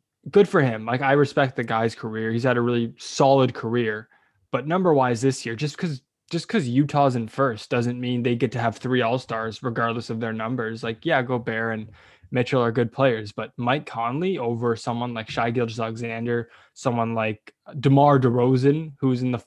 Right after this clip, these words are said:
who's, again, I think I mentioned this last time, but he's on the fourth place team in the West, averaging twenty points per game, like, six assists per game, five rebounds per game. And,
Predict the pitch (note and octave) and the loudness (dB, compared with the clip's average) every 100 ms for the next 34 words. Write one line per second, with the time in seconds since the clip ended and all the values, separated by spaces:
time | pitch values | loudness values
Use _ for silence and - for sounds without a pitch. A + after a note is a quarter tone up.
0 | _ C#3+ E3 D3+ D3 - _ _ C3 C#3 | _ -6 -2 -2 -2 -4 _ _ -4 0
1 | A3 C#3+ C3+ D3+ A2+ B2+ C3 A2+ A2 A2 | 2 2 0 -2 -2 -2 -2 -6 -8 -6
2 | A#2 B2 B2 A2+ A2 - _ _ - E3+ | -4 -4 -4 -4 -8 -14 _ _ 0 4
3 | F3+ - D#3+ - D3+ C3 B2+ A2 - - | 4 2 0 0 0 2 2 0 -4 -16
4 | _ _ - B2+ B2 A#2+ D3 C#3+ C#3 C#3 | _ _ -2 -2 0 -2 -2 -2 -4 -2
5 | B2+ B2+ B2 A2 _ _ _ - - C3+ | -2 -2 -4 -10 _ _ _ -8 -4 -4
6 | C3+ C3 - A#2 A#2+ A#2+ A#2+ - _ C#3+ | -4 -4 -4 -4 -2 -2 -4 -8 _ 0
7 | B2 B2 A#2+ A2 A#2 A#2 A2+ A2+ - _ | 2 0 -2 -4 -6 -6 -6 -8 -14 _
8 | _ _ B2+ A#2 A2+ A2 A2 | _ _ -8 -6 -6 -8 -12